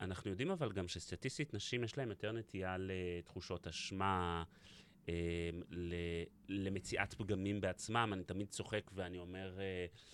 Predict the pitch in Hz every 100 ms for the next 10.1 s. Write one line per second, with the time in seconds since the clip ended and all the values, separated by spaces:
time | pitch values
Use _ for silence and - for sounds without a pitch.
0 | - - - 90 104 113 101 107 117 110
1 | 98 - 95 104 104 95 92 90 90 90
2 | 104 110 - 95 - 101 92 - 98 -
3 | 92 90 - - - 104 - 92 92 92
4 | 90 _ - - - - _ _ - -
5 | 110 131 - 139 127 113 104 135 135 -
6 | 110 123 123 113 - 120 117 104 - 104
7 | 120 113 117 113 - - - - - 98
8 | 113 123 120 131 143 147 139 131 131 110
9 | 143 185 123 101 95 - - 175 117 -